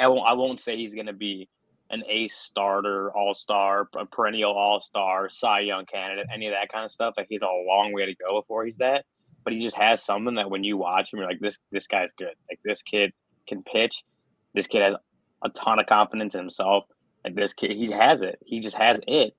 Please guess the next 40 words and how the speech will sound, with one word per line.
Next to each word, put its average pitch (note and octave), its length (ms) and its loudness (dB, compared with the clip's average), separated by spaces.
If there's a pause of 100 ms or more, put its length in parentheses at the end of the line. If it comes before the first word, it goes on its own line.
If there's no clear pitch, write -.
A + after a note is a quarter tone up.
And, G#2+ 340 -6 (140)
and F#2+ 460 -12 (240)
that's, G2+ 420 4
like, G2+ 220 0
you'll G#2+ 320 2
want G#2+ 280 4
pitchers G#2 380 -4
that, F#2+ 220 -2 (340)
that F#2+ 260 -4
are G#2 160 2
like F#2 300 4
that. F2 200 -8
You'll G2+ 260 -4
want G#2 260 2
guys F#2 360 2 (640)
that F#2+ 320 2 (340)
can A#2 160 -6
go G2+ 120 2
out G2+ 200 4
there F#2+ 340 -2 (420)
and A2+ 200 -8
shove A#2 600 6
every A2+ 200 -4
night. A2 120 -6
Even B2+ 200 -4
if C3+ 160 -6
the B2+ 40 -12
box B2 320 -2
score B2 160 -4
doesn't A2+ 220 -6
always A2 420 -8 (320)
look A#2+ 300 2
great, A#2+ 480 -2
you G#2+ 180 -8
look A#2 220 -6
at G#2 80 -4
them G2+ 140 -4
and G#2 40 -8
you're G2+ 80 -4
like, F#2 200 -4